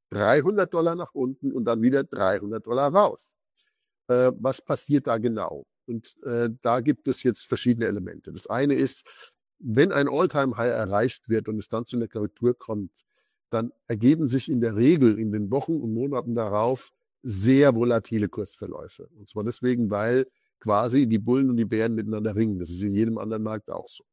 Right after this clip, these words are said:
Zweitens haben wir beim Gold einige Sonderentwicklungen. Nämlich,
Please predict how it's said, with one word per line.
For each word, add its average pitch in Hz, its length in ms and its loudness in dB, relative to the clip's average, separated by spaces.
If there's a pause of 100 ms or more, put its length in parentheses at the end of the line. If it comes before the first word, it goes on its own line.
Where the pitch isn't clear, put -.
(140)
Zweitens 113 720 -4 (280)
haben 123 200 0
wir 135 120 6
beim 117 220 2
Gold 123 560 -2
einige 127 320 -2
Sonderentwicklungen. 101 920 -4
Nämlich, 123 440 -2